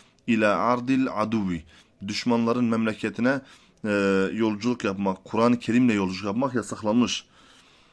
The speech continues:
Ve zâlike fil mushafil kâmili. Ve zâlike, bu nehi yasak, fi mushaf, yani şu Kur'an hakkında, el kâmili, kamil mu-, Kur'an hakkındadır. Yani bu nehi o kamil Kur'an hakkındadır. Yani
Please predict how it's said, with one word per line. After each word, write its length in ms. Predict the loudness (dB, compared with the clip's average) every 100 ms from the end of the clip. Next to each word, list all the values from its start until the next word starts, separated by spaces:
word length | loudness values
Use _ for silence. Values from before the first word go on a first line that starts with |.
| _ 2
Ve 100 | 4
zâlike 420 | 6 4 4 -2
fil 180 | 0 0
mushafil 520 | 0 -2 -8 -2 -2 0
kâmili. 400 | 2 2 0 -4 -10 -20 _
Ve 120 | -2 2
zâlike, 400 | 2 2 2 4
bu 80 |
nehi 300 | 4 6 6
yasak, 380 | 4 4 0 -2 -4 -20 -20 -20 -18
fi 280 | 2 4 6
mushaf, 480 | 2 0 -8 -4
yani 200 | -2 -2 -6 _ _
şu 160 | -8
Kur'an 280 | -2 2 2
hakkında, 300 | 2 -2 -6
el 160 | -6 -4
kâmili, 420 | -2 2 0 -2 -8 -20 _ _ 2
kamil 480 | 4 6 6 4 4
mu-, 560 | 2 2 -2 -12 -12 -4
Kur'an 280 | 0 0
hakkındadır. 680 | 0 -6 -6 -2 0 -2 -8 -16 _ _ -4
Yani 280 | -2 0 4
bu 200 | 6 8
nehi 300 | 6 4 2
o 100 | -2 0
kamil 280 | 2 4 2
Kur'an 320 | 0 0 2
hakkındadır. 520 | 0 -2 -2 0 0
Yani 220 | 0 0